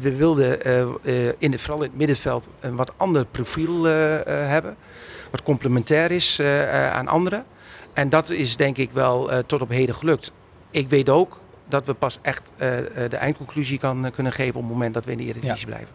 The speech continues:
Speaker 2: Ja, precies. Maar waarin onderscheidde hij zich dan? Op welke data?
Speaker 1: Nou, het is, het is wel gewoon in, eh, in het, eh, eh, aanlopen, dus het, eh,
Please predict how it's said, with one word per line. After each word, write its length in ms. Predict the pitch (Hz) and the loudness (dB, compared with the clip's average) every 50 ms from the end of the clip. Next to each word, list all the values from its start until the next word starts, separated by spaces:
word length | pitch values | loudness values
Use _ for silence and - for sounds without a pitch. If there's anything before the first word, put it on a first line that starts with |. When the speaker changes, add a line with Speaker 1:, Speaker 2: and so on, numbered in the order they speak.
| - - - | -20 -20 -12
Speaker 2:
Ja, 140 | - 131 117 | -10 -10 -10
precies. 280 | - - - 131 117 | -8 -6 -4 -4 -2
Maar 140 | 104 139 139 | 0 0 2
waarin 320 | 131 147 143 143 143 139 139 | 2 2 2 2 0 -2 -2
onderscheidde 500 | - 147 135 123 - - 151 147 143 131 | -2 -2 0 0 0 0 0 0 0 0
hij 200 | 113 113 120 120 | 0 0 0 0
zich 160 | 104 104 - - | -2 -4 -6 -6
dan? 240 | - 131 240 240 147 | -6 -6 -6 -8 -8
Op 120 | - 127 117 | -10 -2 0
welke 240 | 135 127 120 - 117 | 0 0 0 -2 -2
data? 400 | 113 120 117 117 - - 226 214 - - - - - - - - - - - - - - - - | -2 -2 -2 -2 -4 -6 -10 -10 -14 -18 -20 -20 -20 -20 -14 -14 -14 -14 -12 -18 -20 -20 -18 -8
Speaker 1:
Nou, 200 | - 104 101 101 | -4 -2 0 0
het 120 | 107 117 131 | 0 0 -2
is, 160 | 131 - - - | -2 -2 -2 -2
het 140 | 139 127 | -2 0
is 120 | 135 135 123 | 0 0 2
wel 180 | 127 135 131 | 4 2 2
gewoon 380 | 127 131 131 131 127 127 131 - | 2 2 2 2 2 2 2 0
in, 280 | - 151 135 127 123 120 | -2 0 0 2 2 2
eh, 240 | 123 120 123 - - | 2 2 0 0 -2
in 120 | 135 123 | -2 -2
het, 180 | 123 120 - - | -2 -2 -2 -4
eh, 540 | 139 135 131 135 131 - - 123 120 120 120 | -4 -2 0 -2 -2 -2 -2 -2 -2 -2 -2
eh, 60 | - - | -2 -2
aanlopen, 640 | - 131 139 139 131 131 127 127 120 - 131 135 135 | -2 0 0 0 2 4 4 4 4 2 -2 -4 -4
dus 160 | 127 123 - | -4 -4 -4
het, 180 | 123 110 - - | -6 -6 -6 -6
eh, 80 | - | -6